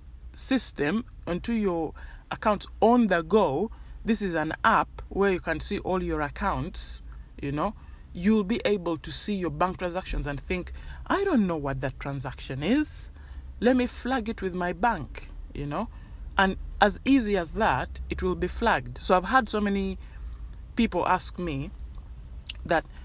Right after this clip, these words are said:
if I'm co-, if, if I'm connecting my business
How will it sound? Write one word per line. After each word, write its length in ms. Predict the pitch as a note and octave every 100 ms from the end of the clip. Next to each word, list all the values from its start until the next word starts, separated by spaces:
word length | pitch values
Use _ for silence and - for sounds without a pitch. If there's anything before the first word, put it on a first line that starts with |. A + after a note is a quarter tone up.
| - - -
if 180 | G3 -
I'm 260 | B3+ B3+ A#3+ - - - - -
co-, 160 | - - - - -
if, 220 | G3 - -
if 160 | G3+
I'm 160 | B3 B3
connecting 720 | - F#3 G3+ - - D3+ C#3+
my 440 | D3 C#3+ C#3 C3+ C3 - - - - - - - - - - - - C#3+
business 720 | G3 F#3 G3 F#3+ F3+ - -